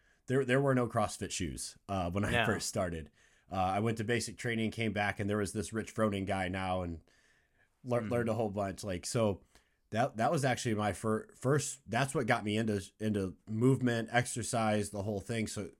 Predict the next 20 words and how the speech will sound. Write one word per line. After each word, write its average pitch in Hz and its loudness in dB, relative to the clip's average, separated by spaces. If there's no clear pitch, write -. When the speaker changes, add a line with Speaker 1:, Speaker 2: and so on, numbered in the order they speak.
Speaker 1:
because 104 -4
I 113 2
was, 104 2
I 104 0
had 135 6
a 123 2
desire 113 2
to 107 2
be, 101 0
to - -4
m-, 110 0
go 117 2
into 113 2
a 104 0
special 113 -2
operations 107 -2
career 101 -2
field. 95 -6
Speaker 2:
Mm-hmm. 110 -4
Speaker 1:
And 95 -6